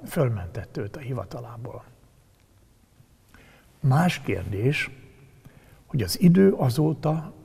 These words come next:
sok vonatkozásban őt igazolta. Jacques Gayot példája is jól mutatja, hogy aki egy vezetői pozícióban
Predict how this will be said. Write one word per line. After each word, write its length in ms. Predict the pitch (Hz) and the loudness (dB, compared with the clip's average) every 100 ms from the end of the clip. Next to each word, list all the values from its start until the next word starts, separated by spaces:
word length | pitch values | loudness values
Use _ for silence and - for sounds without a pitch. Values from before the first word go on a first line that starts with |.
| - | -20
sok 380 | - - 170 - | -8 2 2 2
vonatkozásban 1000 | 175 139 131 - 135 113 104 104 117 104 95 - - - - - - - - - _ _ - _ _ _ | -2 0 -2 0 0 0 -2 -2 -4 -4 -8 -16 -20 -20 -20 -20 -20 -20 -20 -20 _ _ -20 _ _ _
őt 260 | - 104 - | -4 -2 -4
igazolta. 640 | 104 - - - - - - - _ _ _ _ _ _ _ - - _ _ _ _ _ _ - - - - - - | -8 -8 -14 -16 -18 -18 -20 -20 _ _ _ _ _ _ _ -20 -20 _ _ _ _ _ _ -20 -20 -20 -20 -20 -2
Jacques 520 | 156 127 202 214 208 | 2 8 8 8 4
Gayot 520 | 143 147 151 156 175 202 208 - | 6 8 8 8 8 6 -2 -4
példája 680 | - 151 147 117 104 110 107 | 4 8 10 8 -2 -6 -4
is 240 | 107 - | -4 -2
jól 200 | 165 120 | -2 -2
mutatja, 760 | 104 107 98 110 - - 143 165 - - - - - _ - _ _ - - - - | -2 -4 -4 -8 -6 -2 0 0 -4 -20 -20 -20 -20 _ -20 _ _ -20 -20 -20 -10
hogy 200 | - 139 | 2 8
aki 380 | 147 - 156 160 - - - - | 8 10 6 6 2 -16 -20 -2
egy 220 | 147 117 | 0 4
vezetői 840 | 185 262 185 - 135 117 113 113 - - - | 2 6 6 6 0 2 0 -2 -12 -20 -6
pozícióban 840 | - 143 120 - - 117 110 110 101 | 4 4 4 0 -2 0 -2 -4 -6